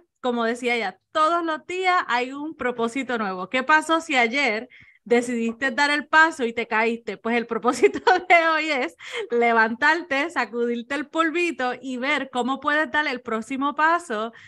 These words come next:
¿verdad? De una mejor manera sin tropezar, ¿verdad que sí? Porque así es como nosotros aprendemos, las experiencias es lo que no-, nos hace crecer. Pero es, es, todo se resume a que necesitamos tener un amor propio,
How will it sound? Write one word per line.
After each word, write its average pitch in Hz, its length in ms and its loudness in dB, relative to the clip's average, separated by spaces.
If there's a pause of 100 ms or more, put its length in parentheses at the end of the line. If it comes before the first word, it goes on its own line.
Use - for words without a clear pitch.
(220)
¿verdad? 226 500 0
De 220 140 -2
una 220 180 -2
mejor 285 280 -4
manera 294 340 -2
sin 240 200 -4
tropezar, 190 540 -6
¿verdad 180 220 -8
que 269 120 -8
sí? 262 160 -10
Porque 196 220 -12
así 196 180 -10
es 196 60 -14
como 240 260 -6
nosotros 233 400 -6
aprendemos, 214 600 -6
las 190 140 -12
experiencias 202 540 -10
es 226 40 -6
lo 214 100 -6
que 208 100 -10
no-, 190 280 -10
nos 196 180 -10
hace 202 220 -8
crecer. 185 440 -10 (440)
Pero 240 180 0
es, 247 120 -2 (140)
es, 247 220 -4 (1300)
todo 269 260 -2
se 339 180 -6
resume 339 640 -6
a 208 420 -4
que 220 120 -6
necesitamos 208 760 -6
tener 262 460 -4 (1000)
un 208 160 -2
amor 233 380 0
propio, 220 520 -6